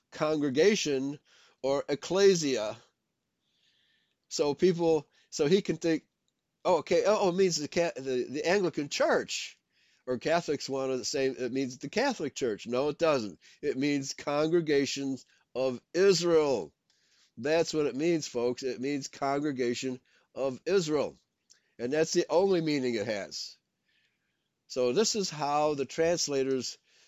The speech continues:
doctor the text. You know, doctor of theology, <laughs> doctoring the text. Okay, so first heading. Although the Bible says at Genesis four one that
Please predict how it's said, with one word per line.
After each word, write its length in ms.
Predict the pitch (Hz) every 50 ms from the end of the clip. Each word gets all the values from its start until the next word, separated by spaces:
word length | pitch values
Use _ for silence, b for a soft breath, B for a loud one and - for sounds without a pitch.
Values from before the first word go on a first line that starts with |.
| b -
doctor 640 | 92 156 147 147 156 156 - - 147 147 143 143 - -
the 160 | - 127 131
text. 720 | - - - 143 131 98 - - - - - - - - - _ _ _ _ _ _ b b b b b b b b b b b
You 100 | - 101
know, 60 | 90
doctor 480 | 85 87 113 117 123 - - 143 139 131
of 80 | 123
theology, 760 | - - 135 131 127 127 135 147 151 147 160 170 180 202 160 - - 185
<laughs> 140 | 147 139
doctoring 600 | 123 120 135 143 151 - - 151 151 160 160 147
the 100 | 147 143
text. 580 | 135 - 175 190 226 254 254 - - - - - _ _ b b b b b b b b -
Okay, 540 | 165 175 175 - - 202 202 170 104 85 - _
so 220 | - - 196 180 151
first 340 | - 240 226 208 - -
heading. 240 | - 220 202 143 90 - _ _ _ _ _ _ _ _ _ _ _ _ _ _ _ _ _ _ _ _ _ _ _ _ - B B B B B B B B B B B B B B
Although 420 | - 131 151 165 165 180 190 214 214
the 100 | 202 175
Bible 420 | 165 180 185 196 220 226 208 190
says 360 | 175 - - 180 170 175 170
at 140 | 160 147 135
Genesis 500 | - 156 170 175 175 156 - 147 139 -
four 320 | - - - 180 170 165
one 440 | 147 135 151 180 180 165 151 143 139
that 180 | 131 131 120